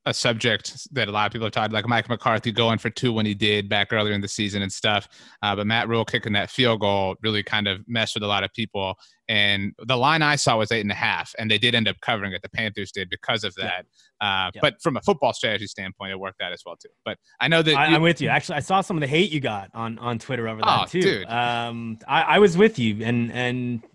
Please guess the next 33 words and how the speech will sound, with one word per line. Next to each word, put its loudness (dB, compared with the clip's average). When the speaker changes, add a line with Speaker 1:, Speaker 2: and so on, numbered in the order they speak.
Speaker 2:
uh, -8
like, 4
like 2
you 4
pointed 2
out, 4
um, 2
uh, -14
with 0
where 4
the 4
time's 2
at, 2
uh, -14
kicking 0
that 4
field 4
goal 4
right 4
then -2
basically 2
got 4
them -2
the -2
extra -2
timeout 0
because -6
of -8
the -8
two-minute -4
warning, -8
right? 4
Speaker 1:
Yeah, 0